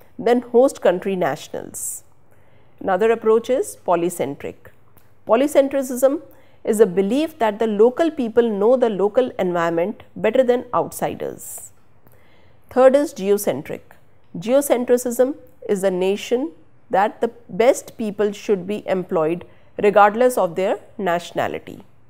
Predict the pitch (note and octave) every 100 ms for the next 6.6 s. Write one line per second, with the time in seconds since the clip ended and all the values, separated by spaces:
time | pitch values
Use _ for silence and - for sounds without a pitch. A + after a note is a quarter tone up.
0 | - - - - - - G#3 A3+ A#3 C4+
1 | G4 - - - - - F3+ A3 G#3 A#3+
2 | A#3 E3 D3 - - - - - - -
3 | - - F#3+ G3 C4 C#4 B3 G#3+ A3 A3
4 | G#3+ A#3+ D#4+ F4+ - G#3 G3 G#3 F#3 F3+
5 | G#3 B3 - C#4+ B3+ - G3 G3+ A3 C#4
6 | F3 D#3 F3 F3+ F#3+